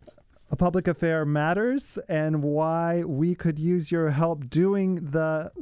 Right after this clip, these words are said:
work we do here on A Public Affair and all throughout W R T eighty-nine point nine F M Madison. Sarah Gabler, who's here with me in the studio, Wart volunteer, uh, and I were talking before the show about our first encounters with W O R T. Sarah, what was yours?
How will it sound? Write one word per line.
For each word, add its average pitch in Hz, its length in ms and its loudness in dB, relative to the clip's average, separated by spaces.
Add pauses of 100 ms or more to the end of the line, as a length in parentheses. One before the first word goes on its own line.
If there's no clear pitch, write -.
(100)
work 165 420 -2
we 170 140 2
do 180 220 2
here 175 220 2
on 160 140 2
A 151 60 0
Public 160 320 0
Affair 160 320 0
and 151 100 -2
all 180 320 -2
throughout 156 440 0
W 135 280 0
R 131 140 0
T 131 240 -2
eighty-nine 127 440 0
point 131 280 -4
nine 127 280 -2
F 127 300 -6
M 131 260 0 (280)
Madison. 139 680 0 (200)
Sarah 208 340 0
Gabler, 185 500 0
who's 165 220 0
here 170 500 0
with 156 240 -2
me 160 140 2
in 160 80 0
the 156 80 2
studio, 170 540 0
Wart 160 320 0
volunteer, 160 840 0 (340)
uh, 156 260 0
and 160 140 0
I 165 100 2
were 156 160 2
talking 190 480 0
before 165 300 0
the 151 100 0
show 196 240 0
about 160 220 2
our 147 120 0
first - 300 0
encounters 160 720 0
with 143 160 0
W 147 300 0
O 143 120 0
R 135 140 0
T. 127 200 -2
Sarah, 202 320 0
what 254 120 -2
was 190 180 0
yours? 151 520 0